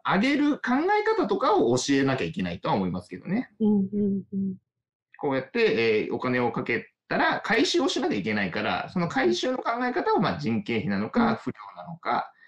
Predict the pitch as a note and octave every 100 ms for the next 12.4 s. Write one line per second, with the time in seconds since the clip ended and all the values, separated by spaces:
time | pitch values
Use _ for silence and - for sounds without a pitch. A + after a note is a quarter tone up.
0 | - _ - C3 B2 A2+ F#2 F#2 G#2 F#2
1 | G2+ G2 G2 F#2 F2+ G#2+ B2 E2+ - -
2 | A3 A3+ A#2+ G#2+ - C#3 C#3 C#3 C#3 -
3 | _ _ _ _ _ - D#3+ E3+ B3+ F#3
4 | D#3+ C3+ D3 C3+ E3 G#3 G3+ _ _ _
5 | - B3 B3+ A4 E4 F3+ D3+ A#2 C#3+ F#3+
6 | C3+ - B3+ D#4 - - - G#2+ E2+ -
7 | - _ - C3 G2 F2 - _ _ -
8 | - D3+ G3 G#3+ D3 G3 A3+ G#3 - -
9 | D#3 D3+ G3 G3+ F#3 F#3 F#3 - B3+ B3+
10 | B3 G#4 F#4+ F#3+ C#3 B2+ B2+ G2 D3 A3+
11 | - - F4 F4 G2 - - - G#2 D#2+
12 | E2 - -